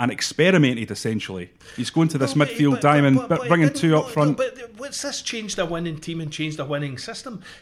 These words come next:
Speaker 2: It wasn't a winning team and it wasn't a winning system. It was a team that had a very good performance against Celtic, and it's a team that has had some very good performances throughout the f-, in the first half of the season.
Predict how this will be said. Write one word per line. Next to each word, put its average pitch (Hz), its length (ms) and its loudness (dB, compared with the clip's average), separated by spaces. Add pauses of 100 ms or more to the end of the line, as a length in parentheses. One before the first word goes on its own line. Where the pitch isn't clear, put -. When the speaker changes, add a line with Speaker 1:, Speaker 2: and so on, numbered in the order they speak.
Speaker 2:
It 208 200 -16
wasn't 294 300 -10
a 262 40 -12
winning 233 300 -8
team 185 220 -8
and 147 100 -4
it 147 100 -10
wasn't 147 240 -8
a 131 60 -12
winning 135 240 -8
system. 196 340 -12
It 113 160 -14
was 190 120 -12
a 220 60 -10
team 320 220 -10
that 302 80 -10
had 196 120 -8
a 143 60 -6
very 147 360 -8
good 147 200 -10
performance 143 580 -10
against 120 320 -10
Celtic, 180 380 -10 (260)
and 160 140 -4
it's - 120 -10
a 160 60 -10
team 254 220 -12
that 247 100 -10
has 151 200 -8
had 143 160 -10
some 117 220 -10
very 139 400 -8
good 156 240 -8
performances 165 840 -10 (320)
throughout 147 320 -6
the 147 60 -10
f-, - 200 -18
in 143 360 -10
the 120 60 -8
first - 300 -10
half 135 200 -14
of 127 60 -16
the 101 60 -16
season. 170 320 -12